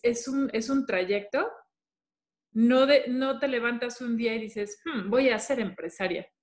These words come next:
Más bien, te va llevando, vas aprendiendo, te vas rodeando, como decía Olga y como decía muchas de, de nosotras, te vas rodeando de, de gente que sí sabe, porque tú en, en principio no sabes, ¿no?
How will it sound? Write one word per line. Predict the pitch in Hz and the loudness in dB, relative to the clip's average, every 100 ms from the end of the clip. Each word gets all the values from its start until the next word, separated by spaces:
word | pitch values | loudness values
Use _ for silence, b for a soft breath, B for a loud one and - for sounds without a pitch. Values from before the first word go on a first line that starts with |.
| _ _ _ - | _ _ _ -2
Más | 233 220 | 0 4
bien, | 285 294 - _ _ _ | 2 2 -6 _ _ _
te | 240 | 2
va | 226 254 | 4 2
llevando, | 294 247 214 214 247 226 - | 0 0 -2 -2 -4 -6 -10
vas | 208 226 285 | -6 -4 -2
aprendiendo, | 320 320 208 196 220 220 214 233 311 - | -4 -4 -4 -2 -2 -2 -2 -6 -8 -4
te | 233 | 0
vas | 226 247 | 2 2
rodeando, | 294 254 226 226 254 | 0 0 0 -2 -2
como | 262 214 | -4 -2
decía | 185 190 220 208 | -2 -4 -6 -4
Olga | 190 185 | -4 -4
y | 220 | -6
como | 190 175 | -10 -18
decía | - 202 185 - | -16 -12 -12 -12
muchas | 196 196 - 202 196 - | -8 -8 -6 -8 -8 -8
de, | 185 170 - | -6 -6 -8
de | 190 | -10
nosotras, | 185 190 185 196 196 | -8 -12 -6 -6 -6
te | 196 | -4
vas | 214 220 | -2 0
rodeando | 254 226 226 220 | 0 2 2 0
de, | 190 - _ _ _ | -2 -4 _ _ _
de | 190 208 | -4 -2
gente | - 247 233 233 247 - - _ _ _ _ _ _ _ _ _ _ - | 4 4 6 4 2 0 -12 _ _ _ _ _ _ _ _ _ _ 2
que | 226 | 4
sí | 233 247 | 4 2
sabe, | 262 226 262 - - | 2 2 0 -2 -8
porque | 202 202 202 | -8 -6 -6
tú | 226 233 | -6 -4
en, | 240 240 220 | -2 -2 -4
en | 220 220 | -6 -6
principio | 202 208 220 220 262 | -4 -2 -2 0 0
no | 262 196 | 2 0
sabes, | 247 214 - - - _ _ | 0 0 0 -6 -14 _ _
¿no? | - 196 277 | -8 -6 -8